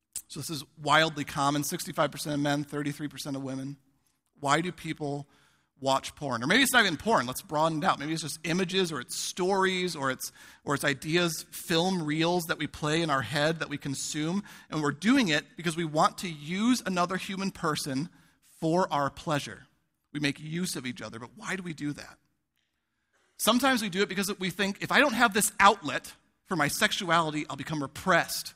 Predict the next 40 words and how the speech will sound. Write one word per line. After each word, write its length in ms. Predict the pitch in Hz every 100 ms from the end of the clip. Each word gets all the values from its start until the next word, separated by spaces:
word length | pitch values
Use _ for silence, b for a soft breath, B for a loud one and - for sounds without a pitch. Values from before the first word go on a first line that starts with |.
| _ -
right? 320 | 143 143 - b b
I'll 80 | -
become 240 | 156 170 156
all 120 | 151
bottled 420 | 151 151 165 156 160
up, 300 | 156 - - b -
and 80 |
that 60 | 139
will 80 | 147
be 100 | 156
damaging 680 | 135 147 170 190 147 143 127
to 120 | 131
me, 240 | 123 143
and 100 | 151
so 80 | 156
I 80 | 135
need 220 | 175 190
some 180 | 175 170
sort 140 | 185
of 80 | 151
expression. 640 | 131 - 240 240 254 254 - B B B
Let's 140 | 156 190
open 200 | 170 156
a 40 |
laptop." 520 | 147 131 - 110 - B B
Or 100 | -
maybe 240 | 180 220 294
we 140 | 269
just 200 | 226 -
think 300 | 220 214 214
we'll 120 | 185
become 340 | 180 185 196 175 - -
overcome 560 | 185 196 190 - 202 208
by 100 | 190
pleasure, 540 | - 220 302 - -
or 100 | 151
by 280 | 151 151 151
desire, 560 | 143 151 151 180 160 107
I 40 |
mean. 280 | 117 -